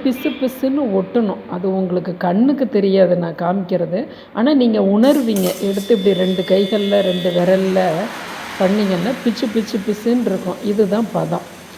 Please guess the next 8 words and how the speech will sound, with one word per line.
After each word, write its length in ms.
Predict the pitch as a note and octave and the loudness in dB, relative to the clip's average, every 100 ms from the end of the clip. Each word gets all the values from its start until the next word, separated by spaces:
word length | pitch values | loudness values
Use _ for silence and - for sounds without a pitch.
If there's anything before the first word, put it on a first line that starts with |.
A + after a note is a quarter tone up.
| - - - - - - - - - - - - F2+ F2+ - | -20 -20 -20 -20 -20 -20 -20 -20 -20 -20 -16 -14 -12 -12 -4
உங்களுக்கு 460 | G#3+ G#3+ A3+ A3+ G3+ | 0 0 2 0 0
தெரியாது, 540 | G#3+ G#3 G#3 F#3+ D#4 E4+ | 0 4 6 4 4 4
எனக்கு 360 | G3 G#3+ G#3+ F#3+ | 4 2 -4 -6
பிசு 200 | F3+ F#3 F3+ | -6 -8 -8
பிசுங்குது. 680 | F3 F#3 E3+ D#3+ D#3 - - - - | -6 -4 -4 -4 -6 -12 -18 -20 -6
இப்ப 200 | A#3+ A#3+ | 0 2
இதை 300 | A3 A3+ A3+ | 4 4 4
எடுத்துட்டு, 580 | G#3+ A3 D4+ B3 F#3+ G3 | 4 0 -2 -4 -2 -4